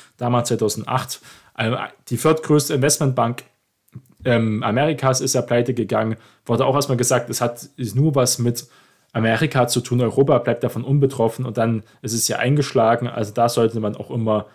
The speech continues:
sehr vorsichtig sein, wobei ich niemals sagen möchte, dass Evergrande genau das gleiche ist wie Lehman Brothers und das ist es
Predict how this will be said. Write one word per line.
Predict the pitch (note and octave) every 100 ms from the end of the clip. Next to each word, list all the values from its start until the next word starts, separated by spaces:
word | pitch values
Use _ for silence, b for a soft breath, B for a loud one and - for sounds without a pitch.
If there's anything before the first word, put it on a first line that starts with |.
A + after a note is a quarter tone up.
| b
sehr | - A2+ G#2
vorsichtig | - B2+ D3 - C#3
sein, | C3 B2+ B2+
wobei | A2+ C#3
ich | C3 C3
niemals | D#3 C3+ C3
sagen | A#2 B2 B2
möchte, | A2 - G#2+ G#2 B B
dass | - G2+
Evergrande | C#3 A2 G#2 - G#2 G#2+
genau | G#2 G#2
das | A2+ -
gleiche | G#2+ G2+ A2
ist | A2 -
wie | A2+
Lehman | B2+ C#3 A2
Brothers | G2+ G#2 A2+
und | -
das | G2+
ist | - G#2+
es | G2+ -